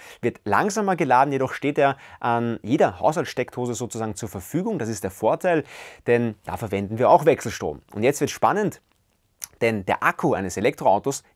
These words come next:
kann nur Gleichstrom aufnehmen. Da das öffentliche Stromnetz aber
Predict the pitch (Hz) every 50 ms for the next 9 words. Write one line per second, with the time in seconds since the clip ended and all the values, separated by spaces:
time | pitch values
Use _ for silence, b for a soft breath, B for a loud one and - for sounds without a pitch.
0 | _ - - - 139 151 156 139 135 139 175 214 254 240 - - 143 127 - 131
1 | - - - 160 165 160 147 85 104 156 185 - 139 107 80 76 60 - _ B
2 | B B B B B B B - 123 131 - - - - 175 - 214 190 165 151
3 | 139 - - - 127 123 165 202 202 180 156 127 - 120 107 107